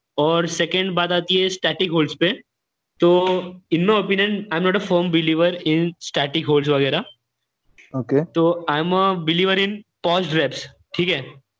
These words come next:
Speaker 1: paused squats, paused bench, paused deadlifts, I believe in that, क्योंकि उसमें टेक्निक को आप रिफाइन कर सकते हो, क्योंकि because वो, अ, जो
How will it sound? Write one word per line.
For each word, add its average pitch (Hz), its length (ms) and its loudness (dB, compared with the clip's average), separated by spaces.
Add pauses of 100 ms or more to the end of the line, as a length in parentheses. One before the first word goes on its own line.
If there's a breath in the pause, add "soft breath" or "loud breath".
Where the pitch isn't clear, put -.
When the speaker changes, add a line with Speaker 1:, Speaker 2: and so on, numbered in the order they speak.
(240)
Speaker 1:
paused 160 260 0
squats, 165 320 0
paused 156 480 -2
bench, 156 360 -2
paused 160 420 -2
deadlifts, 156 460 0 (560)
I 160 100 0
believe 185 240 0
in 202 100 0
that, 160 220 0 (340)
क्योंकि 175 280 0
उसमें 180 640 0
टेक्निक 180 600 0 (300)
को 175 100 0
आप 175 180 -2
रिफाइन 180 340 -2
कर 170 100 -2
सकते 147 260 -2
हो, 139 40 -2
क्योंकि 175 260 0
because 180 460 -2 (500)
वो, 185 360 0 (220)
अ, 143 220 2
जो 160 340 2